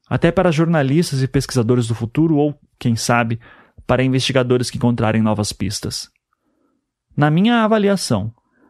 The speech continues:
um dos maiores problemas que existem no caso Evandro, se não o maior, são as paranoias. A maioria dos depoimentos e informações repassadas por pessoas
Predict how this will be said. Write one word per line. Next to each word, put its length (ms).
um 80
dos 160
maiores 440
problemas 460
que 100
existem 360
no 80
caso 200
Evandro, 360
se 100
não 180
o 120
maior, 440
são 280
as 140
paranoias. 840
A 80
maioria 540
dos 180
depoimentos 800
e 80
informações 680
repassadas 640
por 160
pessoas 640